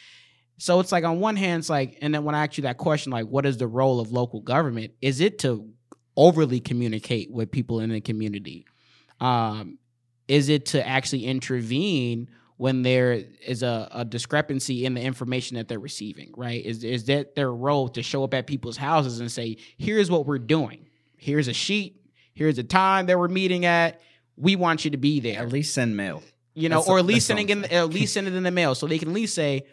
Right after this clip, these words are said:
Speaker 1: "Yeah, we put it up on our website, but we also sent a flyer out there,"
Speaker 2: Mm-hmm.
Speaker 1: right? We also, uh, sent a letter in the mail to every resident within these zip codes.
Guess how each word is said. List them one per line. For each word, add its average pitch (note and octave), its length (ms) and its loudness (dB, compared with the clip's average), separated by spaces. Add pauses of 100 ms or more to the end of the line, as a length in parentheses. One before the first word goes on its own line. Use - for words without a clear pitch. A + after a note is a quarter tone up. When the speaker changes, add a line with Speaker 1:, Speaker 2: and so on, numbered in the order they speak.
(340)
Speaker 1:
"Yeah, F3+ 160 4
we D#3+ 120 6
put F#3+ 140 0
it F3+ 80 2
up E3+ 140 2
on D#3 80 0
our C#3 100 0
website, D3+ 400 0
but B2+ 100 -2
we C#3 140 0
also D#3 240 -2
sent C3+ 220 -8
a B2+ 40 -8
flyer A#2+ 400 -2
out - 180 -14
there," - 300 -16
Speaker 2:
Mm-hmm. A2+ 140 -4
Speaker 1:
right? B2 180 2
We B2+ 120 0
also, C3 420 0 (300)
uh, A#2 160 -6
sent C3+ 240 -2
a - 20 -4
letter B2+ 300 0
in A#2 60 -4
the A2+ 60 -4
mail A#2 200 -2
to - 180 -8
every B2+ 220 2
resident A2+ 640 -4
within A#2+ 260 -2
these A2+ 180 -6
zip G#2 220 -16
codes. - 400 -12